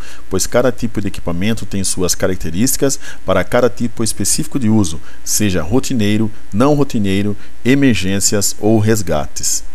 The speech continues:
As características físicas e funcionais dos respiradores fazem com que existam limitações ao seu uso, assim como também as características de cada atividade,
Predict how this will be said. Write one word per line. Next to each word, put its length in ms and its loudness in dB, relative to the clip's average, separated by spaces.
As 140 2
características 600 0
físicas 400 0
e 80 -2
funcionais 560 -2
dos 180 0
respiradores 720 0
fazem 340 0
com 160 0
que 140 -2
existam 460 0
limitações 680 0
ao 60 0
seu 200 0
uso, 320 0
assim 320 0
como 220 0
também 460 0
as 120 -2
características 800 0
de 80 0
cada 300 0
atividade, 600 -2